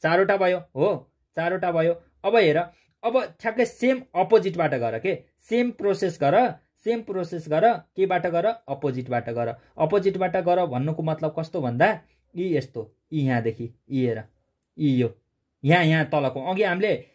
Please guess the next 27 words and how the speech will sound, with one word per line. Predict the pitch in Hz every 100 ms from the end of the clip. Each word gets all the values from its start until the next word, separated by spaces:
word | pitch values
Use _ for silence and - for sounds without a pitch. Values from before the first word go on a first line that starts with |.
| _ _
यो | 170 208
बेसलाई | 208 196 208
लिएर | 202 208 196
यहाँ | 123
टुप्पोसम्म | 120 160 180 190 185
गरेका | 185 190
थियौँ, | 233 185
अब | 175
यहाँ | 139 143
टुप्पोलाई | 175 185 185 180
लिएर | 180 214
यो | 196 151
बेसदेखि | 139 139 123 123
गर्दैछौँ। | 120 117 113 117 120 _ _ -
अब | 156
हेर, | 139 143 143 _ _ _
यी | 143 156
यो | 156
एउटा | 151 147
ट्रायंगल, | 143 143 135 139 - _
सिमिलरली | - 190 196 196 196 240 247 _ 131
यो | 127
एउटा | 143 147 139
ट्रायंगल, | 143 139 135 139 _
दुईटा | 135 135 135 135 156
हो। | 202 - _ _
सिमिलरली | 170 185 190 196 247